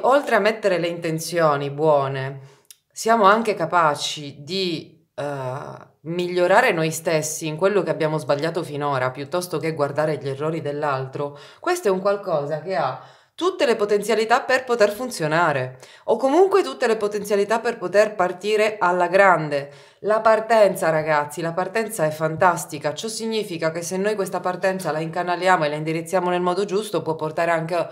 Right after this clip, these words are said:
a un buon proseguimento. Ma rimarremo alla partenza per questo mese, perché stiamo guardando solo ed esclusivamente questo mese, quindi andiamo un po' più nei dettagli e vediamo in che modo gli eventi si svolgono e le energie si muovono fra i due.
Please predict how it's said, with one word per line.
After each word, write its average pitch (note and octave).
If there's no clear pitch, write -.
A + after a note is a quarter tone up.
a E3+
un F3
buon F#3
proseguimento. D#3+
Ma D4
rimarremo G3
alla D#3+
partenza D#3
per D#3
questo F3+
mese, A#3+
perché -
stiamo E3+
guardando E3
solo F#3
ed C#3+
esclusivamente E3+
questo G3+
mese, D3+
quindi F#3+
andiamo G3+
un G3+
po' G3+
più E3+
nei F3
dettagli C3
e -
vediamo F3+
in F#3+
che D#3+
modo D#3+
gli D#3
eventi D3+
si D3
svolgono D3+
e D3+
le D3+
energie D3
si C#3+
muovono C#3+
fra C#3+
i C3+
due. C3